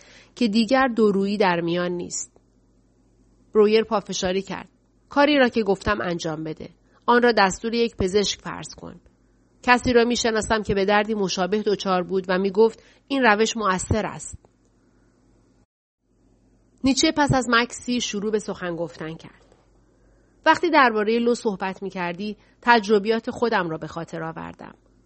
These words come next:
من نیز احساسات یکسانی داشتم. مطلقاً یکسان. او با تو همان گونه رفتار می‌کرد که با من.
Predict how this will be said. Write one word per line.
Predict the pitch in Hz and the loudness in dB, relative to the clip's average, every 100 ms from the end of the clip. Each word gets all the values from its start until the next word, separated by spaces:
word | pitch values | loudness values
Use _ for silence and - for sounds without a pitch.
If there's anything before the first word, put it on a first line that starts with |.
| _ _ - | _ _ 2
من | 302 311 | 4 6
نیز | 311 262 | 4 2
احساسات | 247 202 220 202 233 233 | 0 0 -4 -2 -4 -2
یکسانی | 254 202 - 220 220 196 | 0 0 -2 -2 -2 -2
داشتم. | 165 156 - 165 175 _ _ - | -4 -8 -12 -14 -18 _ _ -2
مطلقاً | 247 254 - 262 247 285 311 | 0 0 4 4 4 2 4
یکسان. | 233 180 - 185 170 165 _ _ _ _ _ _ | 2 0 -6 -8 -8 -12 _ _ _ _ _ _
او | 269 240 | -2 4
با | 226 | 4
تو | 214 254 | 4 2
همان | 220 277 285 262 | 4 4 4 2
گونه | 220 233 226 | 2 0 4
رفتار | 214 196 - 208 | 2 2 0 -2
می‌کرد | 208 202 208 202 | -2 -4 -6 -6
که | - | -6
با | 202 190 | -2 -2
من. | 190 220 208 | -2 -2 -4